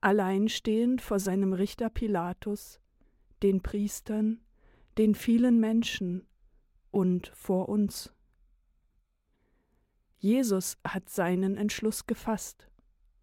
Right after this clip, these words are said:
Und das Urteil ist gefallen. Jesus geht den Kreuzweg. Er für uns.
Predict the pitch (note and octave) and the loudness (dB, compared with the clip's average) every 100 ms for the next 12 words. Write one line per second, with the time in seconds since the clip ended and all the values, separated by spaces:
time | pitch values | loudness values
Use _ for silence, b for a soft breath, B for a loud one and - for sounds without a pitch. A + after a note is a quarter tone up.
0 | _ _ _ _ _ _ _ _ B3+ B3 | _ _ _ _ _ _ _ _ 0 2
1 | C#4 - A#3 A3+ - G#3 G#3 G#3 - A3+ | 0 0 0 0 0 -2 -2 -6 -8 -8
2 | - G3+ E3+ F3 F3 - _ _ _ _ | -4 -2 -2 -4 -6 -10 _ _ _ _
3 | _ _ _ _ _ _ _ _ _ _ | _ _ _ _ _ _ _ _ _ _
4 | _ _ _ _ _ _ _ - F#3+ F#3 | _ _ _ _ _ _ _ -2 0 2
5 | G3 F#3+ - - _ - G#3 F#3+ A3 A3+ | 0 -2 -4 -14 _ -2 0 2 2 2
6 | - F3+ F#3 - - E3+ - - _ _ | 0 -4 -4 -8 -6 -6 -8 -20 _ _
7 | _ _ _ _ _ _ _ _ _ _ | _ _ _ _ _ _ _ _ _ _
8 | G#3 F#3+ F#3 G3+ - _ _ - - F#3 | 4 4 2 -4 -10 _ _ -16 -2 0
9 | F3 F#3+ - - F#3+ E3+ - - | 0 -2 -8 -6 -4 -4 -6 -12